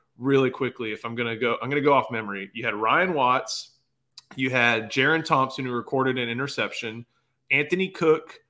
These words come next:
Jahdae Barron, and I think Deshaun Jameson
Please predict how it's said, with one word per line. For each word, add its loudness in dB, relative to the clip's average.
Jahdae 2
Barron, 2
and -8
I -4
think -2
Deshaun 2
Jameson -4